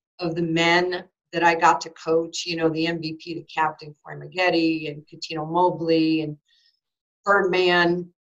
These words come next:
uh, Big Baby Davis, Quentin Richardson. It was amazing to have those guys on our team, and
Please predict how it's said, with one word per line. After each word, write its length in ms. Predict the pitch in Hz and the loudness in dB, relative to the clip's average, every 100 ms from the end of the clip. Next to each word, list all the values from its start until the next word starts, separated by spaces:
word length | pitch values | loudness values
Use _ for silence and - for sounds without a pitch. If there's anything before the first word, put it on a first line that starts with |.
| - 135 | -12 -10
uh, 60 | 160 165 | -8 -6
Big 160 | 175 | -4
Baby 260 | 185 180 175 | 0 0 0
Davis, 440 | 175 175 175 170 | 0 2 2 0
Quentin 300 | - 196 170 | -4 -8 -6
Richardson. 840 | 170 185 - 180 - 185 175 180 175 | -4 -4 -4 -6 -4 -2 0 -2 2
It 80 | 247 | 2
was 180 | 302 | 4
amazing 840 | 233 180 170 180 196 180 175 151 - _ | 2 0 0 2 2 0 -2 -4 -12 _
to 100 | - | -6
have 240 | 180 165 165 | 2 2 4
those 220 | 165 - | 4 4
guys 440 | 160 156 151 151 - | 4 4 4 -2 -6
on 180 | 165 160 | -2 0
our 180 | 151 156 | 0 -2
team, 520 | - 180 160 156 151 - _ | -6 -8 -8 -8 -14 -20 _
and 300 | 165 160 156 | -8 -8 -10